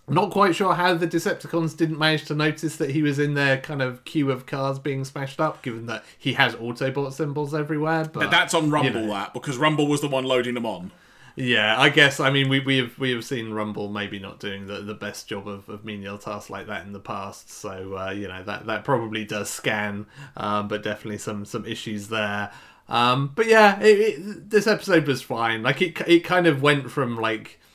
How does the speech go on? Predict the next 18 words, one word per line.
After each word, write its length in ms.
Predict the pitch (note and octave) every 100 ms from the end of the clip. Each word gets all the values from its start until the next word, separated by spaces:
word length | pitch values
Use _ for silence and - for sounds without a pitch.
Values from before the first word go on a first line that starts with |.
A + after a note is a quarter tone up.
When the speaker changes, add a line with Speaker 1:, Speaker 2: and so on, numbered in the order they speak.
| _ _ C3
Speaker 1:
zero 540 | A#2+ C#3+ C#3+ C3+ B2
to 320 | A#2+ - A#2+
Megatron's 580 | A#2 A#2+ A#2+ A2 A#2+ A2+
plan 300 | - A#2+ A2
for 100 | A2+
this 240 | A2 G#2+ A#2
week 240 | A2 G#2+
incredibly 580 | A2 A2+ B2 G#2+ A2 G#2
quickly 680 | - A#2 - A2+ G#2 G#2 G2+ - -
after 300 | G#2+ A2 -
all 240 | A2+ A#2 A2
of 100 | G#2+
the 80 |
build-up. 640 | G#2 G#2+ G#2+ A#2 A#2+ - - _ - - -
Um, 720 | G#2 G#2 G2+ G2+ G#2 G#2 G2+
but 220 | B2 A#2 A#2
I, 100 | A#3
I, 300 | A3 G#3+